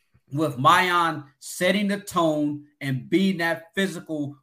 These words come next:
bowling ball out there, it rubbed off on Travion Henderson to say, "Hey,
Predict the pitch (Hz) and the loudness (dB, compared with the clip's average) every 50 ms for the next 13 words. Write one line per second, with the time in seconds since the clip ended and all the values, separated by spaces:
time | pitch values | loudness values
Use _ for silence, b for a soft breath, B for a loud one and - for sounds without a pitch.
0 | _ - - - 156 170 180 170 160 151 135 139 143 143 139 135 127 127 139 139 | _ -16 -4 0 0 2 2 2 0 0 0 0 2 2 2 2 0 0 0 0
1 | 139 135 - 135 131 131 127 123 123 - _ - 160 170 165 131 120 151 160 165 | 0 -2 -4 -6 -4 -4 -4 -4 -6 -10 _ -4 -2 -2 -2 -2 -2 -2 -2 -2
2 | 165 131 139 147 156 139 131 135 131 131 - - 156 151 143 143 139 135 131 131 | -2 -2 0 0 0 0 0 -4 -6 -6 -4 -6 -6 -4 -4 -4 -4 -2 -2 -2
3 | 143 147 143 139 127 127 131 127 123 123 - - 135 123 123 131 165 175 139 - | -2 -2 -4 -6 -8 -6 -4 -4 -4 -4 -6 -8 -8 -6 -2 2 2 2 2 0
4 | - | -6